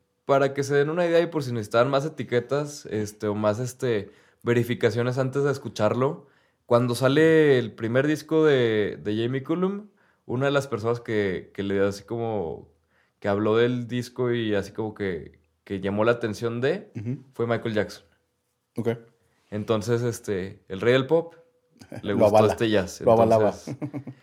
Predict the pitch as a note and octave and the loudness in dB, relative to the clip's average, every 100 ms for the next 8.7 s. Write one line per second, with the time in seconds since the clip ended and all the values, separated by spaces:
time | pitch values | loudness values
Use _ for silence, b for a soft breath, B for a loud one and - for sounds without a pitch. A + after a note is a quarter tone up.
0 | _ - D#3+ D#3+ D3 D#3+ E3+ E3+ G3 G3 | _ 2 2 4 0 4 2 2 0 2
1 | F#3+ E3+ D3+ D3+ D3+ E3+ D#3 C3+ C#3+ C#3+ | 2 0 0 0 -2 0 2 2 0 -6
2 | - _ _ D3 C#3+ - b b b b | -10 _ _ -8 -8 -10 b b b b
3 | b _ _ _ _ A2 A2 B2+ B2+ C#3+ | b _ _ _ _ -10 -6 -2 0 -2
4 | C#3+ C3+ A#2 A#2+ A#2+ A#2+ A#2+ A2+ A2+ A2+ | -2 -2 0 2 2 0 -2 -6 -6 -6
5 | A2 A#2+ - B2 A#2 - C#3 - C#3+ D3+ | -10 -16 -8 -4 -2 -2 -2 -2 -4 -4
6 | F#3 F#3 F3+ F#3+ G#3 - - C#3 B2+ B2 | 2 4 6 4 4 0 0 0 2 -2
7 | C3 D3 C#3+ C#3+ C#3+ C#3+ - B2+ C3 C3 | -4 -6 -4 -2 -2 -4 -2 -2 -2 -6
8 | C3 A2+ A2+ A2 G#2+ E2+ | -8 -6 -6 -6 -8 -10